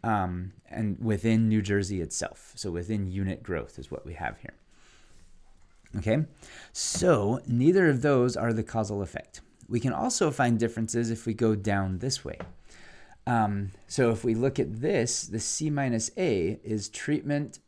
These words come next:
the, the average value for treatment minus the average value for control, but only before the program. And so this is the difference between New Jersey and Pennsylvania, for instance,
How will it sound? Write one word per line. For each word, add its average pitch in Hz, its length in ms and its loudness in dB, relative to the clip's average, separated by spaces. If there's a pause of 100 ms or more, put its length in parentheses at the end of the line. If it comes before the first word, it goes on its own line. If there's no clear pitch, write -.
(120)
the, 113 220 0
the - 260 -6
average 131 360 2
value 120 260 2
for 117 160 -6
treatment 110 420 -4
minus 113 360 0
the 113 80 0
average 110 260 -2
value 110 240 0
for 104 180 -6
control, 104 640 -2 (520)
but 127 240 -2
only 143 340 4
before 113 520 0
the 98 100 -4
program. - 540 -8
And - 120 -12
so 123 100 -4
this 120 120 0
is 113 100 -4
the 117 120 -2
difference 110 360 0
between 107 480 0
New 104 140 0
Jersey 101 320 0
and 90 100 -4
Pennsylvania, 98 640 -4
for - 180 -12
instance, - 500 -14